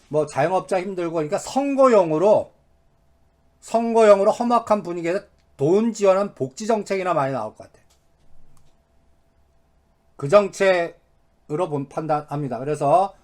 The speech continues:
아까 한 방 때린 거는 아까 문자 청산하고 기본 수량만 대응하고 아까 이백구십구 점 오에서 삼백사 점 오까지 갈 때 콜만 신났습니다.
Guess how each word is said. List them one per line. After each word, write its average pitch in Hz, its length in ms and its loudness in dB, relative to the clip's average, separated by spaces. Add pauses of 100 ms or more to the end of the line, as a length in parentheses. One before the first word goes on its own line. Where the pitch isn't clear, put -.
(140)
아까 143 240 -4
한 190 100 -6
방 190 180 -2
때린 190 240 -4
거는 175 400 -2 (200)
아까 175 640 2
문자 151 280 -6
청산하고 175 480 0
기본 170 300 -8
수량만 165 720 -4
대응하고 135 680 -4 (240)
아까 202 380 0
이백구십구 190 1160 -8
점 190 180 -4
오에서 170 420 -2
삼백사 190 520 -8
점 175 180 -8
오까지 156 400 -2
갈 143 200 -6
때 185 240 -6 (220)
콜만 254 440 -2
신났습니다. 151 720 -6